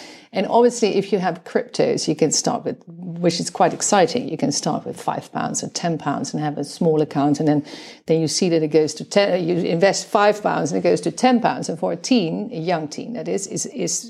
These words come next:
very exciting. So I think for the, for the boy teens that we know,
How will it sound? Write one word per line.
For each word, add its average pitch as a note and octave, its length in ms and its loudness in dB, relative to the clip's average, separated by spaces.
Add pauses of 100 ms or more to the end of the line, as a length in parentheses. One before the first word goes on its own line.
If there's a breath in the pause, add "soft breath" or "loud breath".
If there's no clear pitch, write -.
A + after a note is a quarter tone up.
(100)
very F3 200 0
exciting. - 420 -4
So G#3+ 180 4 (720 loud breath)
I A#3+ 220 4
think B3+ 220 4
for A#3 200 4
the, G3+ 240 2 (240 loud breath)
for A#3 200 2
the G#3+ 80 4
boy A3+ 440 4
teens F3 480 -2
that - 180 -2
we E3+ 140 -2
know, D3+ 400 -2